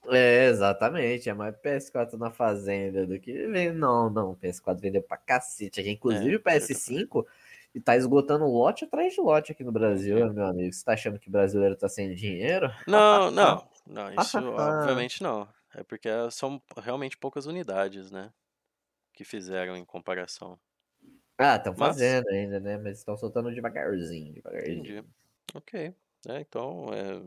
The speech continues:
Speaker 2: bom trabalho aí a polícia e espero que os moradores aí de Vinici-, Vinici?
Speaker 1: Vinizia.
Speaker 2: Vinizia voltem a jogar P S quatro, porque sem energia tava foda.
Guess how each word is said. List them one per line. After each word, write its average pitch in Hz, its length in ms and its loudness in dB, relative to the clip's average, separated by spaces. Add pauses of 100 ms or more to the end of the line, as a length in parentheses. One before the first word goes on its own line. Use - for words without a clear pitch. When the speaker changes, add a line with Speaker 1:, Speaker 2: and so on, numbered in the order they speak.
(1040)
Speaker 2:
bom 110 180 -6
trabalho 147 400 -2
aí 131 80 -2
a 127 60 -6
polícia 143 680 -12 (240)
e 117 300 -16
espero 113 440 -4
que 147 360 -12 (880)
os 104 120 -18
moradores 107 600 -2
aí 104 180 -4
de 101 360 -12
Vinici-, 104 760 -10
Vinici? 147 560 -12 (280)
Speaker 1:
Vinizia. 104 800 -2 (180)
Speaker 2:
Vinizia 113 920 -10 (640)
voltem 117 640 -2
a 135 340 -4
jogar 135 380 2
P 156 140 -2
S 160 220 -2
quatro, 185 380 -2 (220)
porque - 160 -14
sem 113 200 -10
energia 117 380 -4
tava 135 240 -8
foda. 147 300 -8